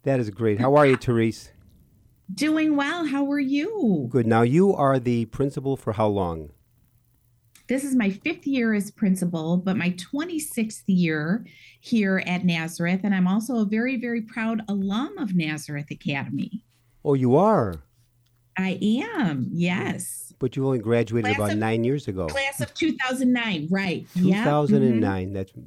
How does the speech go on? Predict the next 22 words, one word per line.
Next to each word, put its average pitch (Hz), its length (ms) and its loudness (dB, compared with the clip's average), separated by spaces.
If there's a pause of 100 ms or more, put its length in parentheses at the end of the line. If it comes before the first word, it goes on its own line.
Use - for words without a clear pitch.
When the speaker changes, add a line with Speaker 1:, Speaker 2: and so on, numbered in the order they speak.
(120)
Speaker 1:
that's 107 220 -10
tremendous. 110 460 -4 (320)
And 127 140 4
now, 127 320 6 (260)
<laughs> - 260 -18
with 131 180 -2
you, 190 140 0
Colette, 123 560 2 (280)
you 135 200 -2
are 117 220 0
a 107 340 -2 (220)
senior 151 540 2
and 107 260 -2
four-time 143 920 -2 (380)
I 139 400 -4
H 131 400 -4
S 123 260 -6
A 113 180 -2
state 117 540 -6
medalist. 104 640 -4 (760)
That's 147 220 -6
incredible. 95 640 -8